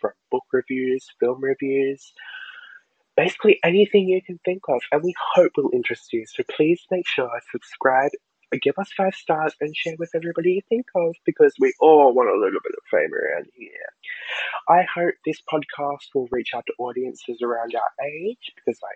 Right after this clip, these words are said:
am a high school student. Uh-huh. Look at me, look at me, being a high school student starting a podcast. How original! But I hope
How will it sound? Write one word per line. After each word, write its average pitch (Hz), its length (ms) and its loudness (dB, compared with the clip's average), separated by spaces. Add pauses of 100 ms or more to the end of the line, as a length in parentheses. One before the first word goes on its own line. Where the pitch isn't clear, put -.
am 104 80 -8
a 110 240 -6
high 113 60 -4
school 123 260 -6
student. 151 540 -4 (320)
Uh-huh. 180 520 -2 (100)
Look 135 180 -4
at 135 120 4
me, 151 360 4
look 123 160 -4
at 123 80 0
me, 131 340 -8
being 123 220 2
a 117 100 -4
high 117 120 0
school 117 260 -4
student 117 240 -6
starting 113 320 -10
a - 180 -20
podcast. 101 540 0
How 127 300 6
original! 110 800 0 (600)
But 127 180 -4 (360)
I 151 180 -2
hope 143 200 -2